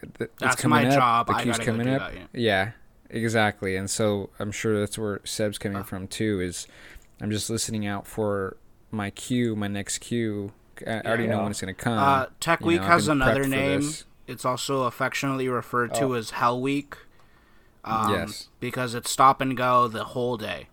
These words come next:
Speaker 2: usually, right? Uh,
Speaker 1: Yeah,
Speaker 2: you know,
Speaker 1: for a whole week,
Speaker 2: hold your
Speaker 1: just
Speaker 2: spot, you know,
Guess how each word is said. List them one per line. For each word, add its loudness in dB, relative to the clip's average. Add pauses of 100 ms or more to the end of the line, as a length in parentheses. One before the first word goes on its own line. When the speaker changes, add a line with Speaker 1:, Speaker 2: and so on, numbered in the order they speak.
Speaker 2:
usually, -8 (200)
right? -4
Uh, -4 (420)
Speaker 1:
Yeah, -8
Speaker 2:
you -4
know, -6
Speaker 1:
for 0
a 0
whole 2
week, -2
Speaker 2:
hold 2
your 0
Speaker 1:
just 0
Speaker 2:
spot, 6
you -6
know, -6